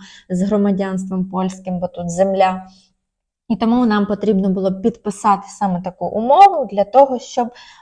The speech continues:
розділити, е, розділити своє, якби, майно на тому етапі перед підписанням договору купівлі-продажі. І так ця умова у нас залишилась, і вона в другий раз нам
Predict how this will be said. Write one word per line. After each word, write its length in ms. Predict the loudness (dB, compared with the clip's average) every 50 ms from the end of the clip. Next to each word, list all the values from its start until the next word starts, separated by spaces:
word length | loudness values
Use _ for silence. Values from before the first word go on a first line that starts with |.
| -6
розділити, 760 | -2 0 0 0 0 0 0 0 2 2 0 0 -2 -4 -10 -10 -10 _ _ _ _ _ _ _ -8 -6
е, 420 | -4 -4 -4 -4 -4 -4 -4 -2
розділити 680 | -2 0 0 0 0 0 0 0 0 0 -2 -4 -8 -12
своє, 500 | -12 -10 -8 -6 -4 0 0 0 0 0
якби, 300 | -2 -4 -6 -6 -6 -4
майно 540 | -4 -4 -4 -2 0 4 6 6 4 4 2
на 100 | -2 -4
тому 360 | 0 2 2 4 4 4 0 0
етапі 560 | -2 -6 2 4 6 6 6 4 0 -10 -12 -12 _ -20 -20 -18 -4 4
перед 320 | 6 6 6 6 0 -4 -12
підписанням 640 | -18 -14 -10 -10 -8 -4 -2 -2 0 0 0 0
договору 460 | 0 0 0 0 0 -4 -6 -6 -8 -8 -10
купівлі-продажі. 920 | -12 -12 -8 -6 -6 -6 -6 -8 -10 -10 -8 -8 -8 -8 -10 -12 -8 -8
І 60 | -6
так 280 | 2 2 2 2 0 -4
ця 120 | -4 -2
умова 360 | -2 0 2 2 2 2 2 0
у 20 |
нас 200 | 0 -2 -2 -2
залишилась, 680 | 0 -2 -2 0 -2 -4 -4 -4 -4 -2 -2 -2 -4 -8 -20 -20 -20 -20 _ _
і 80 | -10 -4
вона 280 | -2 0 2 2 2 2
в 100 | 0 0
другий 300 | 0 0 -2 -2 -2 0
раз 340 | 2 2 2 0 -2 -6 -10
нам 280 | -8 -6 -6 -6 -8